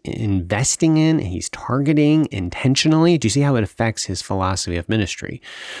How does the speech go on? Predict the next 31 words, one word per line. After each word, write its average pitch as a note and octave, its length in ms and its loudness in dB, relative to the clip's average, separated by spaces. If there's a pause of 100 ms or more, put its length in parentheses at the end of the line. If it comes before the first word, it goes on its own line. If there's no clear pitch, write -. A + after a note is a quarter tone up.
(140)
Well, - 100 2
Amy G3 240 4
Bird G#2 380 0
is F#2+ 320 -2 (140)
kind C3 200 0
of G#2+ 100 -2
arguing F#2+ 520 -2
that F2 180 -2
same F2+ 240 -4
point G2+ 240 0
in - 80 -6
this F#2 160 -4
book, - 260 -10
Equipping B2+ 560 0
All D3 240 2
Women A2+ 400 2
in A2+ 300 0
the A#2 120 0
Household F2+ 580 -4
of F#2 100 -8
God. F#3 320 -2 (320)
So A#2 260 0
the G#2+ 100 2
pastor C#3 500 0
has C#3 160 -4
a F#2+ 40 -4
responsibility B2 960 0
to G#2+ 160 -4
teach - 560 -2
the A2 120 -2
women. B2 360 0